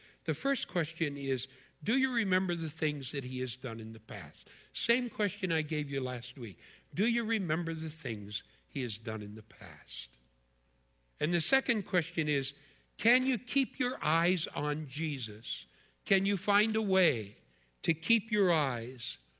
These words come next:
on Jesus? Can you find a place, a time where you can get away, be alone, and talk to the Father? And finally,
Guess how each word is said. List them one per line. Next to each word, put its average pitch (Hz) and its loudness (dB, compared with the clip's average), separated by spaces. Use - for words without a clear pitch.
on 160 0
Jesus? 135 -4
Can 165 0
you 151 -4
find 214 4
a 202 2
place, 175 2
a 175 -2
time 160 0
where 165 0
you 185 2
can 185 0
get 226 4
away, 196 4
be 208 6
alone, 170 4
and 127 -6
talk 147 -6
to 143 -6
the 127 -8
Father? 107 -14
And 139 -2
finally, 151 0